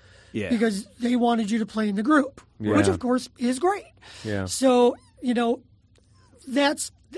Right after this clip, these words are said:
Speaker 2: it is really two completely different schools of thought.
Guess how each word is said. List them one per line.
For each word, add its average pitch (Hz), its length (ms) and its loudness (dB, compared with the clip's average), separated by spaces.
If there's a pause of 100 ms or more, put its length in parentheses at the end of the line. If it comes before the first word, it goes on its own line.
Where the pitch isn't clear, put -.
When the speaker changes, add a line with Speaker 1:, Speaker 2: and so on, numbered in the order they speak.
(160)
Speaker 2:
it 277 100 2
is 311 240 0
really 262 640 -2 (400)
two 277 380 -2
completely 247 520 -4
different 220 320 -4
schools 214 400 -4
of 180 80 -8
thought. 254 340 -8